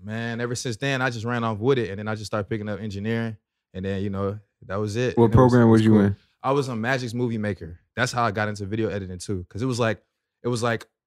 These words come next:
Speaker 1: all in one. But I didn't know it was movies. You know, I didn't know you can do cut up, like, video clips and shit. But it was, we just record audio in there. You know what I'm saying? And
Speaker 2: Yeah.
Speaker 1: I, I was like, I was young as hell, bro. Like, I was seventh grade, so it, it, the shit was cool, man. It was, like, it was, it was crazy to see where it took me.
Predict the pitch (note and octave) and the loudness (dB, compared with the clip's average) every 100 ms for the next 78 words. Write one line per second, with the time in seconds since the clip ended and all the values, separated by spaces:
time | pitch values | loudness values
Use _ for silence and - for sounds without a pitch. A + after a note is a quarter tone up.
0 | _ B2 C3+ B2+ A2+ A#2 F#2+ C#2 _ _ | _ -2 0 0 0 -2 -4 -10 _ _
1 | _ _ - A#2+ B2 B2 D3 C#3+ B2 A2+ | _ _ -8 -4 -4 -2 2 2 2 -4
2 | G#2+ G2 F2+ _ A2+ A#2+ A2+ A#2 C3+ D3 | -4 -6 -10 _ -10 -8 -4 -2 0 0
3 | D3+ C3+ A#2+ - C3 A2 - - G2+ F2+ | 0 -4 -8 -6 -6 -6 -10 -8 -8 -8
4 | _ _ A2 B2 A2+ - G#2 - F#2 A2+ | _ _ -8 -4 -4 -6 -8 -8 -10 -8
5 | G2 G2+ G2+ - _ _ _ _ D3+ C#3 | -10 -10 -12 -12 _ _ _ _ 0 2
6 | A2+ D3+ C#3 A2+ - B2 G2 A#2 G#2+ F#2 | 0 -2 -2 -10 -8 -4 -2 0 -2 -4
7 | F2 D#2+ - A2 A2 A2 - G#2+ G2+ A2 | -10 -16 -16 -8 -6 -6 -6 -6 -2 2
8 | G#2 G2 - _ _ G2+ A2 G#2 F#2+ F2 | 2 2 -6 _ _ -6 -4 -4 -4 -6
9 | _ _ D3 A2+ G2 A#2+ A2 G2+ A#2 A2 | _ _ -4 -4 -4 -4 -6 -6 -6 -4
10 | F#2 G#2 G#2 G#2 G#2+ F#2 - B2+ A2 C3 | -4 -4 -2 -2 -4 -6 -6 -6 -2 0
11 | A2 F#2+ F#2+ F2+ - A#2 A2 C2 A1 A2+ | 0 -2 -6 -6 -6 -6 -6 -10 -10 -8
12 | - D#3+ - D#3+ D3+ B2 A2+ A#2 A#2 C#3+ | -2 -2 0 0 2 0 -2 0 0 0
13 | A#2 G#2 G2 C3 A2 - C3+ C#3+ - - | -2 -6 -4 -4 -4 -6 -4 -4 -4 -2
14 | D3 C#3 A2 F#2+ G2 C3+ A#2+ G2+ F#2 C3+ | 0 0 -2 -6 -6 -4 -2 -4 -4 -8
15 | A2 E2+ | -8 -12